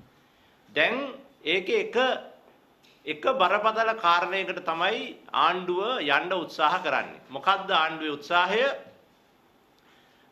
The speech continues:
අර ණය ප්‍රතිව්‍යුහගතකරණය නැත්තම් ඩෙට් රීස්ට්‍රක්චරින් කියන, අ, වගන්තිය ඇතුලේ ආණ්ඩුව විදේශ ණය හිමියන් සමග කරපු සාකච්ඡාවලදී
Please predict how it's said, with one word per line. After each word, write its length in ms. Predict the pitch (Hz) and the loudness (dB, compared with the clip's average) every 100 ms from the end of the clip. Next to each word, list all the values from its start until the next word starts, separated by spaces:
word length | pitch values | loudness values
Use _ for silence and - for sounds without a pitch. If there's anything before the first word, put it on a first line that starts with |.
| - | -6
අර 120 | 139 185 254 254 - | 0 2 2 0 -4
ණය 260 | 127 135 175 247 | -4 -2 0 0
ප්‍රතිව්‍යුහගතකරණය 1200 | 240 180 208 208 214 202 190 185 160 151 147 123 87 - - _ | 0 -4 -4 -6 -2 0 0 0 -2 -2 -2 -4 -10 -14 -20 _
නැත්තම් 360 | - 143 - 202 | -10 -8 -4 -4
ඩෙට් 340 | 156 165 190 170 | -2 -4 -4 -6
රීස්ට්‍රක්චරින් 880 | 190 214 214 196 190 - 156 120 - - _ _ _ - | -6 -4 -4 0 -2 -2 -6 -6 -12 -16 _ _ _ -10
කියන, 320 | 170 196 202 214 156 - - _ _ _ - | -2 -2 0 -2 -2 -4 -14 _ _ _ -16
අ, 340 | 90 92 92 - _ _ _ _ - | -12 -10 -12 -14 _ _ _ _ -4
වගන්තිය 680 | 123 143 202 220 220 214 | -2 2 2 2 -6 -2
ඇතුලේ 680 | 185 135 - 190 139 127 214 226 - - _ _ - | 2 2 0 -4 -4 -4 -4 -6 -10 -20 _ _ 0
ආණ්ඩුව 520 | 123 156 185 180 190 190 156 120 - - - _ - | 2 4 2 -2 0 2 2 0 -6 -20 -20 _ -18
විදේශ 440 | 117 135 196 226 226 | -8 0 2 2 0
ණය 260 | 190 180 190 - | 2 2 2 -2
හිමියන් 420 | 165 175 180 175 | -6 -4 -2 -2
සමග 300 | 175 175 170 170 | 0 -2 -2 -6
කරපු 320 | 156 160 156 | -4 -6 -6
සාකච්ඡාවලදී 1120 | 151 131 135 147 143 143 127 113 117 117 151 | -2 0 2 0 -2 0 2 0 -4 -6 -8